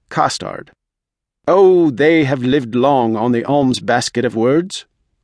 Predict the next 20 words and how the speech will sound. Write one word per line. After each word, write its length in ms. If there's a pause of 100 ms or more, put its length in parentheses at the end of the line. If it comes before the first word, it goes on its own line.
(140)
I 100
marvel 460
thy 200
master 420
hath 200
not 240
eaten 300
thee 160
for 180
a 80
word, 420 (480)
for 140
thou 240
art 260
not 300
long 380
by 160
the 100
head 300
as 180